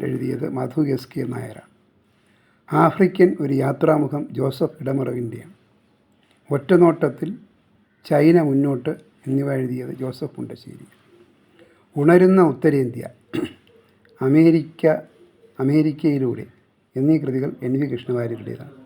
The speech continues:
ഉണരുന്ന ഉത്തരേന്ത്യ, അമേരിക്കയിലൂടെ എന്നിവ എൻ വി കൃഷ്ണവാര്യരുടേതാണ്. മിസിസ് സി കുട്ടൻ നായർ എഴുതിയതാണ് ഞാൻ കണ്ട യൂറോപ്പ്.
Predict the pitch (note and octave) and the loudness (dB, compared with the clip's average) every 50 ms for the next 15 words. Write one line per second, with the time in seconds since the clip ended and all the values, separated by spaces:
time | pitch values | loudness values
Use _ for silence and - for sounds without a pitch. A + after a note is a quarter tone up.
0 | _ _ - - - - - _ _ C3+ B2+ C3+ C#3 C#3+ C#3+ D3 D3+ C#3 B2+ B2 | _ _ -20 -20 -20 -20 -20 _ _ -4 -2 -2 0 0 0 0 0 0 -2 -2
1 | - C#3 C3 C3 C3 C3 B2+ A#2+ C#3+ D#3+ F#3+ - _ _ - B2 B2+ C3+ C3+ C3+ | -4 -2 -2 0 0 -2 -2 -4 -6 -8 -8 -12 _ _ -8 -6 -4 -4 -4 -4
2 | C3 C3+ C#3 C3+ B2+ B2+ B2 B2 C#3 C3 B2 A#2+ A#2+ B2 D3+ F#3 - _ _ _ | -6 -6 -4 -4 -4 -4 -4 -6 -6 -6 -6 -6 -6 -8 -8 -10 -12 _ _ _
3 | _ _ _ _ C3+ C3 C3+ C#3 C#3 B2+ A#2+ A#2+ - B2+ B2 A#2 A2+ A#2 A#2 G#2+ | _ _ _ _ -4 -2 -2 -2 -2 -4 -6 -8 -8 -8 -6 -6 -8 -10 -12 -14
4 | A2 A#2+ A#2+ A#2+ - - _ _ _ _ _ _ _ _ _ _ _ _ _ _ | -14 -16 -16 -16 -18 -20 _ _ _ _ _ _ _ _ _ _ _ _ _ _
5 | _ _ _ _ - D3 C#3 - - G3 F#3 - - - - - - D#3+ F3 E3 | _ _ _ _ -2 -2 -2 2 0 0 0 0 -6 -14 -14 -2 0 0 0 0
6 | - C#3+ A#2+ B2 D#3+ D#3+ D#3+ D#3 D#3 D#3 D3+ C#3+ C#3 C3+ C3 B2+ C3 B2+ A#2+ B2 | -2 -8 -6 -2 0 2 2 2 2 2 0 0 0 0 0 -2 -2 -2 -2 -2
7 | A#2+ A#2+ B2 - - - - B2+ B2+ C#3 D3 C#3+ C#3 C#3+ C3+ C3+ B2+ B2 A#2 A2 | -4 -4 -6 -8 -8 -8 -8 -6 -4 -4 -4 -4 -4 -4 -6 -4 -6 -6 -8 -10
8 | G#2+ - A2 - _ _ | -12 -14 -16 -20 _ _